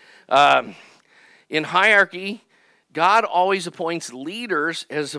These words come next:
as the representatives of his covenant, and your obedience to him is your obedience to the leadership he sends in your life.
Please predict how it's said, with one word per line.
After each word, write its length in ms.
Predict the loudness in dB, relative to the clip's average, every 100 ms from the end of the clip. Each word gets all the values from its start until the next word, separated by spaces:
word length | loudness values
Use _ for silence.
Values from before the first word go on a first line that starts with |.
| -6
as 200 | -2 -2
the 80 | -2
representatives 840 | -2 0 -2 -4 -4 -2 -4 -4
of 100 | -6
his 200 | -8 -8 -14
covenant, 580 | -4 -4 -4 -10 -10 -10
and 160 | -6
your 180 | -2 0
obedience 680 | -2 -6 -12 -8 -8 -8 -14
to 80 | -16
him 460 | -8 -4 -4 -6 -10
is 180 | -8
your 120 | -6 -6
obedience 480 | -6 -8 -10 -12
to 100 | -14
the 140 | -10 -8
leadership 480 | -8 -8 -10 -14 -14
he 100 | -12
sends 380 | -10 -10 -12
in 80 | -10
your 160 | -6 -2
life. 400 | -4 -6 _